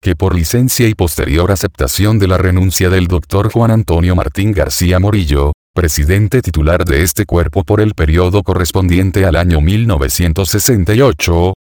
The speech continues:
la presidencia fue ejercida interinamente por su subrogante legal doctor Julio César Nieto Romero. Y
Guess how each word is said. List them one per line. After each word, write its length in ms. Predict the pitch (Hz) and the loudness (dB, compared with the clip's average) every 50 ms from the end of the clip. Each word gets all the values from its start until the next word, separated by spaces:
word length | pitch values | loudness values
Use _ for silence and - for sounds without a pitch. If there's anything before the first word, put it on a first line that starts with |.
| _ | _
la 180 | - 85 87 87 | -2 0 0 0
presidencia 760 | - 95 92 82 - 87 85 104 110 123 117 - 82 73 71 | 0 -2 -2 -2 -2 0 0 2 0 0 0 -2 -2 -2 -2
fue 240 | - 95 98 95 92 | 0 0 2 2 0
ejercida 640 | 78 - 90 73 73 - - 98 98 98 95 87 | 0 0 -2 -2 -2 -2 -2 -2 0 0 2 2
interinamente 800 | 76 65 62 - 80 76 92 95 92 80 76 85 92 90 80 101 | 0 0 0 0 0 0 0 0 0 0 0 0 0 0 0 0
por 180 | - 113 98 85 | 0 0 -2 -2
su 140 | - - 78 | -2 -4 -2
subrogante 680 | - 139 117 101 85 82 80 87 95 98 90 - 107 | -2 -2 -2 0 0 0 2 2 0 0 0 0 0
legal 300 | 101 101 101 95 90 85 | 0 0 0 0 0 0
doctor 420 | 90 87 - - - 98 104 110 | 0 -2 -2 -2 -2 -2 -2 -2
Julio 400 | - - 107 95 87 85 90 90 | 0 0 0 2 2 2 0 0
César 400 | - - 90 78 - 92 98 98 | 0 0 -2 0 0 0 0 0
Nieto 340 | 85 78 76 78 80 - 98 | 2 2 0 0 0 0 0
Romero. 460 | 92 101 101 101 76 58 58 57 50 52 _ _ _ _ _ _ _ - | 0 2 2 0 0 -2 -4 -6 -6 -8 _ _ _ _ _ _ _ -4
Y 360 | 95 92 87 73 57 - | -2 -2 -2 -2 -4 -6